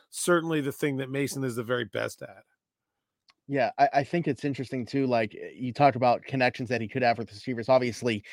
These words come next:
Speaker 2: maybe working with Calvin Austin a lot in practice because of not, you know, being with the ones and stuff like that. But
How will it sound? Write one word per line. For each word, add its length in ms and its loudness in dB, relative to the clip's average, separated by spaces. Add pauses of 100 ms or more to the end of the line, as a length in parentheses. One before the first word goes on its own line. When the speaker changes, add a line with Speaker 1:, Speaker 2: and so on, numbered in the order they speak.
(280)
Speaker 2:
maybe 300 2
working 300 -2
with 100 -6
Calvin 300 4
Austin 300 2
a 40 -2
lot 140 4
in 80 -10
practice 360 2
because 280 -6
of 60 -6
not, 320 2
you 100 -6
know, 100 0
being 220 -2
with 140 -2
the 80 -2
ones 520 4
and 140 -6
stuff 240 0
like 240 0
that. 260 4
But 200 0